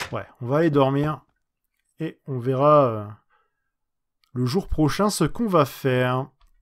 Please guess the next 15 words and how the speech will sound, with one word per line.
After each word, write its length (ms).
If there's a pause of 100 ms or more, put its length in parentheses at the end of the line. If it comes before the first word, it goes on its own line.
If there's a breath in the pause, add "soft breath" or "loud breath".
Hop, 340 (280)
allez, 260
c'est 240
parti. 580 (3000)
Alors, 200
attention 440
aux 80
mobs 500
qui 160
pourraient 340
rester, 480
euh, 100 (1000)
encore 420
en 80
vie. 340